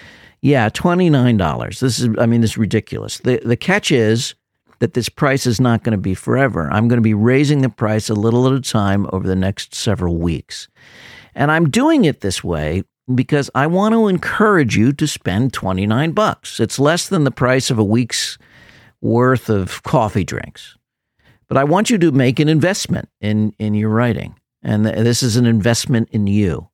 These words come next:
Because y-, I found that when you have to lay out some money, even if it's only twenty-nine bucks, then you've made an investment and, and you take it seriously.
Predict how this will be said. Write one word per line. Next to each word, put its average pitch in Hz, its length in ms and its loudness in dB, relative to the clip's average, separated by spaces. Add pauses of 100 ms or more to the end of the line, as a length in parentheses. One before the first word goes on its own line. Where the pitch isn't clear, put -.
(1000)
Because 123 400 0
y-, 135 100 -2 (220)
I 123 160 2
found 143 400 0
that 104 60 -2
when 120 120 2
you 117 60 4
have 120 120 0
to 117 80 -2
lay 120 280 2
out 123 180 2
some 113 160 0
money, 101 300 2
even 139 240 2
if 139 100 -2
it's 127 140 -4
only 120 160 2
twenty-nine 101 580 0
bucks, - 400 -8
then 104 280 0
you've 107 180 2
made 107 200 2
an 104 140 2
investment 92 800 0
and, 92 400 -4
and 95 140 -2
you 95 80 -2
take 101 260 -4
it - 80 -8
seriously. - 760 -4